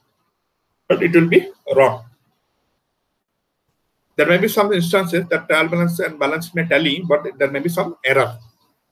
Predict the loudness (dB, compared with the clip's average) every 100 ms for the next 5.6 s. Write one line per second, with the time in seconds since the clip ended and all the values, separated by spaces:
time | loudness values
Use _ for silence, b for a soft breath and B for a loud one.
0 | _ _ _ _ _ -4 0 4 6 6
1 | 6 4 4 2 0 -10 -16 _ _ _
2 | _ -14 -14 -16 _ 2 2 0 -4 -2
3 | -2 0 -2 -4 -4 -4 -2 -4 -6 -10
4 | -14 -6 -6 2 2 2 -2 0 0 0
5 | 0 0 -2 -2 -8 -8